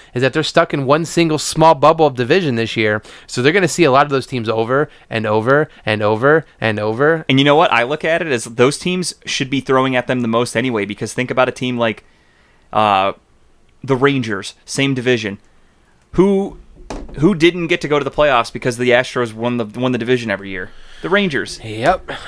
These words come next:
Speaker 2: Who, these teams cheated. These teams cost people their jobs, people their, their careers.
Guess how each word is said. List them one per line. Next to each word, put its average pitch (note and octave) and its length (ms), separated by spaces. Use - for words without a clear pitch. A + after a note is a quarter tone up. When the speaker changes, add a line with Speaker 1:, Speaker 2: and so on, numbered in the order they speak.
Speaker 2:
Who, B2+ 180
these C3 320
teams F3+ 320
cheated. C#3 500
These D#3 200
teams F3+ 300
cost - 500
people D3+ 380
their A#2+ 180
jobs, A2+ 540
people C3 400
their, A2+ 460
their A2 200
careers. B2 760